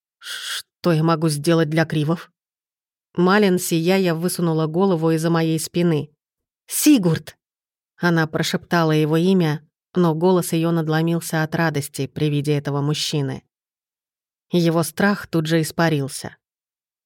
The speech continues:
«Пекло, Денис Кштром!» Он заключил ее в кольцо своих мощных рук, а затем огляделся.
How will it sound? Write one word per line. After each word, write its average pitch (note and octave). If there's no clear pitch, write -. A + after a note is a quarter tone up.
«Пекло, D3
Денис F#3
Кштром!» G3
Он E3
заключил E3+
ее E3
в -
кольцо E3+
своих D#3+
мощных D#3+
рук, G#3+
а D#3
затем E3
огляделся. D#3+